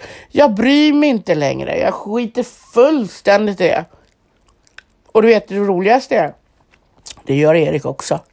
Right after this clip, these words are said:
Och Dominik. Vi skiter fullständigt i det. Han, ingen av oss vill umgås med någon av såna människor. Det är så många som bara, åh, jag tycker så synd om mig, jag får inte träffa dem. Åh, jag måste göra det och det.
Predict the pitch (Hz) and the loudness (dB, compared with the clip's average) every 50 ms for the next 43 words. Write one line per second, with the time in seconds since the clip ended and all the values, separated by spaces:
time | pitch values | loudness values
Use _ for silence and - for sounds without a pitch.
0 | _ _ _ _ _ - 180 165 151 135 139 143 - - - - - _ _ _ | _ _ _ _ _ -6 -4 -2 -2 -2 -4 -8 -10 -12 -14 -20 -20 _ _ _
1 | _ _ _ _ _ _ - - _ _ _ _ _ _ _ _ _ _ _ - | _ _ _ _ _ _ -20 -20 _ _ _ _ _ _ _ _ _ _ _ -20
2 | _ _ _ _ _ 254 302 311 - - - 190 185 190 - - 233 - - 240 | _ _ _ _ _ 2 2 2 2 -2 -4 -6 -6 -6 -6 -6 -4 -2 0 0
3 | 220 151 - - 156 147 156 175 170 156 143 143 151 147 143 170 190 - - 185 | 0 -2 -4 -6 -6 -6 -6 -4 -4 -4 -4 -2 -2 0 0 0 0 -2 -2 -6
4 | - - - 254 254 233 185 175 190 214 214 190 160 156 160 156 - - 170 160 | -8 -8 -6 -4 -4 -2 2 2 4 4 4 4 2 0 -2 -4 -6 -8 -8 -8
5 | 151 - 180 165 160 156 - 165 - - - 143 143 147 139 143 156 165 165 170 | -6 -4 -4 -4 -2 -4 -4 -6 -6 -8 -8 -6 -4 -4 -4 -4 -4 -4 -4 -4
6 | - 160 165 - - 156 - - - - 180 151 - - - _ - - _ _ | -6 -6 -6 -6 -6 -6 -6 -6 -6 -6 -6 -8 -8 -10 -12 _ -20 -20 _ _
7 | - - - - - - - - _ - 247 247 - 240 226 233 233 226 208 185 | -20 -20 -20 -20 -20 -20 -20 -12 _ 0 0 2 2 2 2 2 2 2 2 0
8 | 180 170 190 175 180 180 - - 226 220 214 208 196 196 190 190 190 - 202 208 | -2 -2 -2 -2 -2 -2 -2 -2 -2 -2 -2 -2 -2 -4 -4 -6 -6 -8 -10 -10
9 | 202 - 202 - 226 208 202 196 190 190 190 185 185 185 185 180 208 185 196 180 | -10 -12 -8 -6 -6 -4 -4 -4 -6 -6 -4 -4 -4 -4 -4 -6 -6 -8 -8 -8
10 | - 190 - 196 185 185 180 175 175 175 175 175 180 - - - - - - - | -8 -6 -6 -4 -4 -2 -2 -2 -2 -2 -4 -4 -6 -8 -12 -18 -20 -20 -14 -4
11 | - - 220 208 208 202 202 196 202 202 202 202 196 - - 196 190 185 185 185 | 0 2 2 4 4 4 4 4 2 2 2 0 -2 -4 -4 -2 -2 -2 -2 -2
12 | 185 180 175 175 175 165 170 175 | -2 -2 -2 -2 -2 -2 -2 -4